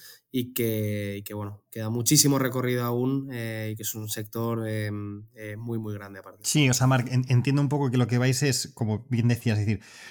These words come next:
Speaker 2: no a lo mejor a esas startups, que no significa que no lo veáis, pero que a lo mejor lo que veis es no la oportunidad tanto en... El, esas startups que van como muy al core de, del, del negocio, ¿no? La compraventa, el, el alquiler puro y duro, ¿vale? Que, que tenéis de algo de alquiler por horas, pero,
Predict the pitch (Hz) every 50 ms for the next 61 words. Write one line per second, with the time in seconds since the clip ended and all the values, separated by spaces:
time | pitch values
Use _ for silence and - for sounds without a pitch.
0 | - - - 127 123 135 143 147 151 156 143 - 151 143 139 123 139 139 127 127
1 | 127 127 - 131 120 - - 131 127 113 120 - - - - _ _ _ _ _
2 | _ _ _ _ _ - - 87 87 101 117 110 110 113 101 107 110 104 101 98
3 | 101 107 113 110 110 - 107 95 - 90 92 90 92 - - 107 107 107 - 110
4 | 110 110 107 107 104 107 107 104 110 110 110 110 98 - - 107 110 107 - -
5 | 107 104 101 - 107 107 107 107 104 98 - - - - - - - - _ _
6 | - - 107 104 101 101 95 - - - - - 127 117 107 - 113 107 - -
7 | 113 - - - 117 113 113 110 107 - 123 110 110 110 110 113 117 113 110 107
8 | 104 - 110 107 104 101 101 98 98 95 95 98 95 98 98 98 95 92 90 92
9 | 92 92 101 101 104 101 95 101 104 123 139 - - - 101 120 131 104 - -
10 | 92 87 - 92 92 98 101 101 101 95 - 104 101 101 104 101 - 95 92 90
11 | 90 - - 104 104 98 98 95 - - 113 113 107 - - 117 110 104 98 98
12 | 101 107 110 113 123 - - 95 101 107 104 95 90 90 87 - - 95 - 92
13 | 92 90 - - 104 - 113 101 101 98 104 95 98 95 95 92 - - 101 98
14 | 92 - 107 113 139 147 139 110 - - 92 92 92 92